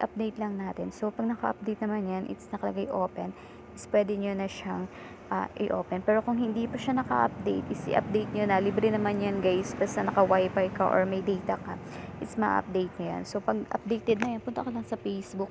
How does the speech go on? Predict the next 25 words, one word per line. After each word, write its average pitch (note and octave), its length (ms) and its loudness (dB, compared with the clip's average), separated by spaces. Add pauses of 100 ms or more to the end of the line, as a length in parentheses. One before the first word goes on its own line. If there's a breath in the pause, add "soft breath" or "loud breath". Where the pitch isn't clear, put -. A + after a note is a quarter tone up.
mo, E3+ 240 -4 (480 loud breath)
and A3 160 0
then A3+ 160 -2
click A3+ 160 -4
mo A3+ 160 -2
lang G#3+ 160 -2
yung A3 480 -2 (160)
profile F#3+ 400 0
mo F#3 160 -6
sa F3+ 160 -8
taas. - 560 -10
Or, G#3+ 160 4 (400)
hindi A3+ 80 0
pala, G3 240 0 (400 loud breath)
punta C4 160 2
ka B3+ 160 2
pala A3+ 320 0
sa - 160 -8
taas, F#3+ 400 -4
and G#3 160 -2
then G#3+ 160 -4
makikita G#3+ 400 -8
mo F#3+ 240 -4
yung A3 480 -4
settings. - 800 -4